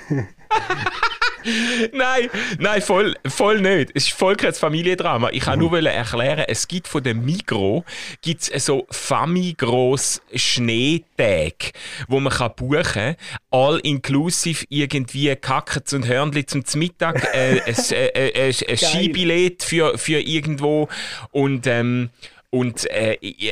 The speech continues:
Speaker 2: eine Startnummer, es gibt dann noch eine Abfahrt, wo man als Familie den Berg abrutscht, oder?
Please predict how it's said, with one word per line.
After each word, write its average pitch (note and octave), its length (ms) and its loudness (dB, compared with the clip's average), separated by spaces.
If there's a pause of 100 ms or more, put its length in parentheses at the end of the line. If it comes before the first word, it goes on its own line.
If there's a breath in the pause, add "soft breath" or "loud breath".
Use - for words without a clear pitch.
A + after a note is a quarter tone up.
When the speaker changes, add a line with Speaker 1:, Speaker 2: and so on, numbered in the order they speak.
Speaker 2:
eine A2 140 0
Startnummer, F#3 800 2
es F#3 200 0
gibt D3 220 -6
dann C#3 100 0
noch B2+ 140 2
eine A#2 220 -2
Abfahrt, D#3 720 0
wo C3+ 100 2
man A#2 120 2
als A#2 340 0
Familie C#3 560 0
den B2+ 160 -2
Berg A#2+ 300 0
abrutscht, D3 540 -2
oder? C#3 260 0